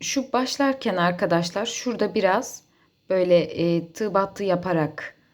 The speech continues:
e, başladık. Başladım yani. Onu söyleyeyim. Biraz siz de eğer yaparsanız, yapmak isterseniz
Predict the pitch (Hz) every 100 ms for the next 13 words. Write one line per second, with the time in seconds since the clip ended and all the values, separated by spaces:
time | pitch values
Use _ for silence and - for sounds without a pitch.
0 | _ _ _ - 139 139 139 139 135 147
1 | 147 - 143 139 233 233 - - _ _
2 | _ _ _ _ _ _ _ - - -
3 | - 151 - 156 147 143 139 143 185 277
4 | - - - - 180 185 185 175 - 175
5 | 160 190 247 240 226 226 - - - 208
6 | 214 196 202 196 214 220 277 269 - -
7 | 170 165 185 165 185 180 - 262 233 233
8 | 175 175